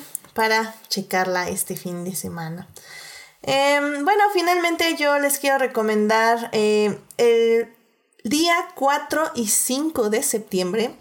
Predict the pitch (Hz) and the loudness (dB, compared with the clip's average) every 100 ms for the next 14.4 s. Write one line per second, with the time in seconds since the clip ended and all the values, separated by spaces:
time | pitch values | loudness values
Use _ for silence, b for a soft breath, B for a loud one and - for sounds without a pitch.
0 | b b b _ _ _ _ - 208 208 | b b b _ _ _ _ -2 0 2
1 | 202 214 214 214 214 220 208 208 208 214 | 2 2 2 2 0 0 2 2 0 0
2 | 226 220 233 240 214 202 208 240 B B | -2 -2 0 2 2 2 0 -2 B B
3 | B B 233 262 285 294 320 320 294 269 | B B 0 0 2 0 0 -2 0 0
4 | 254 262 262 240 247 247 247 247 226 214 | 2 2 0 2 2 2 0 0 0 0
5 | 208 240 247 240 233 226 220 220 214 214 | 0 0 0 0 0 2 0 0 0 2
6 | 214 208 202 190 202 202 208 208 202 202 | 2 0 0 0 0 0 2 2 0 -2
7 | 196 - 190 190 190 196 196 185 185 247 | -2 -2 0 0 0 0 2 0 0 0
8 | - - b b b b - - 214 208 | -4 -10 b b b b -12 0 2 4
9 | - 226 240 214 214 233 254 262 262 262 | 2 0 -2 0 0 0 -2 2 4 4
10 | 269 269 - - - 240 240 240 240 240 | 2 -2 -10 -8 -2 0 2 2 4 2
11 | 247 240 B - 190 196 - - 190 190 | 0 -6 B -2 0 0 -2 0 0 0
12 | 196 190 202 208 196 196 202 190 190 190 | 0 0 0 0 0 -4 -2 -2 -2 -6
13 | - 220 - - 254 277 B B B 392 | -6 -6 -4 -2 -2 -4 B B B -2
14 | 349 330 403 349 | 2 4 4 4